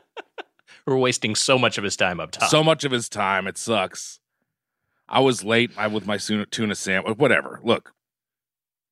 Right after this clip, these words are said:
Speaker 2: It's
Speaker 1: Um,
Speaker 2: fine.
Speaker 1: last week was my birthday, Wags.
Speaker 2: That's
Speaker 1: And
Speaker 2: right.
Speaker 1: I just gotta say, I got a D M from Alex down in Nashville.
Speaker 2: Mm-hmm.
Speaker 1: And you know Alex. You, you met him when we were down at, uh,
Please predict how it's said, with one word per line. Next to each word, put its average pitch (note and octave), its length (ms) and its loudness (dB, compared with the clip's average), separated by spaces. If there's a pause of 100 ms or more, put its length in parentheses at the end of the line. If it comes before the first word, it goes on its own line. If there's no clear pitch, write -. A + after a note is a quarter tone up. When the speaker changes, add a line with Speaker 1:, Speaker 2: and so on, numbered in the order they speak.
(440)
Speaker 2:
It's - 720 -10
Speaker 1:
Um, A#2 320 4
Speaker 2:
fine. F#2 260 -4 (760)
Speaker 1:
last D#3 320 2
week E3+ 140 2
was D3 120 0
my A#2 120 2
birthday, G2 540 0
Wags. C#2 640 -10 (100)
Speaker 2:
That's A2+ 160 -4
Speaker 1:
And F#2+ 80 2
Speaker 2:
right. A#2+ 80 4
Speaker 1:
I B2 40 2
just B2 120 -2
gotta B2+ 140 -4
say, G2 400 0 (1500)
I A2+ 80 -6
got D3 140 4
a C#3+ 100 4
D F3 300 -2
M C3 240 0
from A#2+ 240 -8
Alex B2+ 680 0 (240)
down A#2+ 220 0
in A#2 120 0
Nashville. F2+ 640 -2 (580)
Speaker 2:
Mm-hmm. A2+ 320 -6
Speaker 1:
And A#2 100 -2
you E3+ 80 4
know E3+ 200 6
Alex. F2 520 -2
You, A#2 220 -4
you A#2+ 140 0
met C3 180 4
him A#2+ 80 2
when G#2+ 180 0
we G2+ 80 -2
were G2 120 0
down F#2+ 320 0
at, F2 120 -4
uh, D#2 360 -6